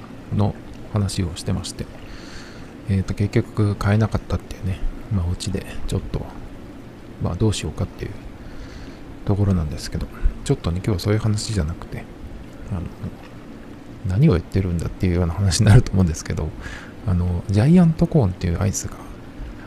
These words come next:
ありまして、グリコ、グリコですよね。グリコのジャイアントコーン。まあ、ロングセラーですよね。まあ、何年から売ってんのかわかんないですけど、僕はここ数年、ジャイアントコーンが、え、アイスの中で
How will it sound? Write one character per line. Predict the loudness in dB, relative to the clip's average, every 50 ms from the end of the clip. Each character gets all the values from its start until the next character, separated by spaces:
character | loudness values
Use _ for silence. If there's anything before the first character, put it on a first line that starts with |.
| -4 0
あ | 2
り | 2 2
ま | 2 0 -2
し | -6
て、 | -6 -8 -8 -8 -10 -12 -14 -14 -14 -14 -14 -14 -10 -6 0
グ | 2 4 4
リ | 2
コ、 | 2 -2 -4 -4 -6 -12 -14 -14 -14 -16 -16 -16 -16 -16 -16 -10 0 2
グ | 4 4
リ |
コ | 4 2 -4
で | -8 -6
す | -4
よ | -4 -2
ね。 | -2 -4 -4 -8 -12 -10 -6 -2 0
グ | 2 2
リ | 0
コ | 0 -2 -6
の | -6 -6 -8 -12 -14 -16 -16 -16 -16 -16 -16 -16 -16 -16 -12 -4 0
ジ | 2 4
ャ | 4
イ | 4
ア | 4
ン | 2
ト | 2 0
コ | 0 0 0
ー | 0 0 0
ン。 | 2 4
ま | 4
あ、 |
ロ | 4 6 6
ン | 6 6
グ | 4 4
セ | 4 4 4
ラ | 4 4 2
ー | 0
で | -2
す | -2
よ | 0 2
ね。 | 2 2
ま | 4 4 4 4
あ、 |
何 | 4 4 4 4 6
年 | 6 6 6 6 4
か | 2 2
ら | 4
売 | 2
っ | 2
て | 0 0 0 2
ん | 2 2
の | 0
か | -2 -4
わ | -4
か | -2 0 0
ん | 2
な | 2 0
い | 0
で | -2 -6
す | -6 -6
け | -6 -6
ど、 | -6 -8 -10 -12 -16 -16 -10 -6 -2
僕 | 0 2 2 0 2 2 2
は | 2 2
こ | 0 -2 -2
こ | 0 4 4 4 4 4 0 -4
数 | -8 -4 0 2 2 4 4
年、 | 4 4 2 2 -2 -6 -12 -12 -8 -8 -8 -8 -10 -14 -16 -16 -16 -10 -4
ジ | 2 4 4
ャ | 6 6
イ | 4
ア | 2
ン | 2
ト | 2 0
コ | 2 2 2
ー | 0
ン | 0 0
が、 | 0 0 -2 -2 -6 -10 -14 -14 -14 -14 -14 -14 -14 -12 -6 -2
え、 | 2 4
ア | 4
イ | 4
ス | 2 2 0
の | 0
中 | 0 -2 -2 -4 -4
で | -4 -4 -4